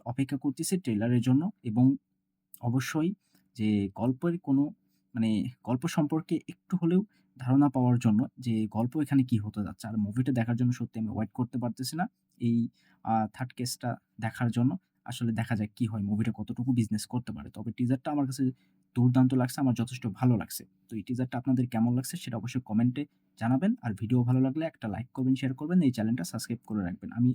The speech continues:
আবারও প্রত্যেকের কাছে রিকোয়েস্ট করতেছি, যারা আমার ভিডিওগুলো ভিউজ করেন বা ক্লিক করেন বা আমার ভিডিওগুলো, আ,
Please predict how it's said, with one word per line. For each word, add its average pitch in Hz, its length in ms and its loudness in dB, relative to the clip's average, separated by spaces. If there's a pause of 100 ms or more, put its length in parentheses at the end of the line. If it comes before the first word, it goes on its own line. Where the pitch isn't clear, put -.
(140)
আবারও 135 300 -4
প্রত্যেকের 131 460 -6
কাছে 135 280 -4 (520)
রিকোয়েস্ট 123 340 0
করতেছি, 95 520 -6 (380)
যারা 110 180 0
আমার 117 140 4
ভিডিওগুলো 143 600 6 (1040)
ভিউজ 139 460 2 (160)
করেন 123 300 0 (500)
বা 98 280 0 (440)
ক্লিক 147 280 2
করেন 131 340 6
বা 117 160 4
আমার 113 240 2
ভিডিওগুলো, 127 540 6 (380)
আ, 113 340 0